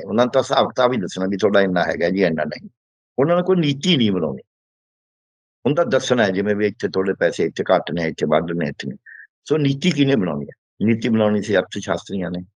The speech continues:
ਪ੍ਰਸ਼ਾਸਨਿਕ ਅਧਿਕਾਰੀਆਂ ਨੇ, ਸਿਆਸਤਦਾਨਾਂ ਨੇ, ਉਹਨਾਂ ਨੇ ਬਣਾਈ ਨਹੀਂ। ਉਹ ਕਿਉਂ? ਕਿਉਂਕਿ ਆਪਦੇ ਲਾਲਚ ਚ ਲੱਗ ਗਏ। ਪੰਜਾਬ ਦਾ ਜਿਹੜਾ ਰੈਵਨਿਊ ਹੈ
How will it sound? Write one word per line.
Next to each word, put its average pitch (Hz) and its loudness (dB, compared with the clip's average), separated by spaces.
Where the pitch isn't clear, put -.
ਪ੍ਰਸ਼ਾਸਨਿਕ 95 2
ਅਧਿਕਾਰੀਆਂ 95 0
ਨੇ, 87 -10
ਸਿਆਸਤਦਾਨਾਂ 90 0
ਨੇ, 90 -10
ਉਹਨਾਂ 104 4
ਨੇ 98 4
ਬਣਾਈ 76 0
ਨਹੀਂ। 87 -6
ਉਹ 139 4
ਕਿਉਂ? 82 2
ਕਿਉਂਕਿ 110 4
ਆਪਦੇ 107 2
ਲਾਲਚ 90 0
ਚ - -10
ਲੱਗ 71 -8
ਗਏ। - -20
ਪੰਜਾਬ 101 2
ਦਾ 92 0
ਜਿਹੜਾ 135 2
ਰੈਵਨਿਊ 123 2
ਹੈ 73 -4